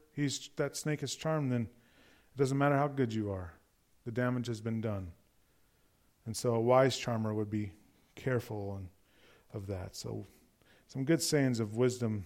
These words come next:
regarding our labor and what we go out in this world, how we think about to be wise in our dealings and to work smarter, not harder, to be wise in our communication as well in verses twelve through fourteen.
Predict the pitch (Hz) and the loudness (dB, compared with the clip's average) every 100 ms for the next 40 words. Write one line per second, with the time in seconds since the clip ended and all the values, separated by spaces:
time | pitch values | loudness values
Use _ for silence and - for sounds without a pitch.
0 | - 120 113 117 117 113 110 107 113 110 | -8 -6 0 2 2 2 0 2 2 2
1 | 107 98 - - - _ 127 131 139 170 | -2 -4 -10 -20 -20 _ -2 2 4 6
2 | 165 139 127 117 123 113 110 - 110 104 | 8 8 8 6 2 -2 -4 -2 -2 0
3 | 120 143 151 156 120 - 151 143 139 127 | 2 4 4 2 0 -4 -2 0 2 2
4 | 123 - 120 117 117 139 147 143 120 117 | 0 0 0 2 4 6 8 6 4 2
5 | 117 123 135 131 120 110 98 - - - | 2 2 4 2 2 -2 -4 -10 -20 -20
6 | - - - - 117 127 127 - 139 139 | -20 -20 -6 -2 2 2 2 0 4 4
7 | 131 127 123 117 131 123 117 113 117 117 | 6 2 0 2 4 4 2 0 0 2
8 | 120 120 120 110 107 - - - _ 117 | 4 4 2 0 -4 -8 -20 -20 _ -10
9 | 101 127 135 135 160 175 180 147 135 117 | -4 2 2 4 8 8 8 2 2 6
10 | 165 165 139 123 131 - 120 - 147 143 | 8 10 10 8 4 4 0 4 6 6
11 | - 139 156 151 170 185 139 92 | 4 2 6 4 4 4 2 -2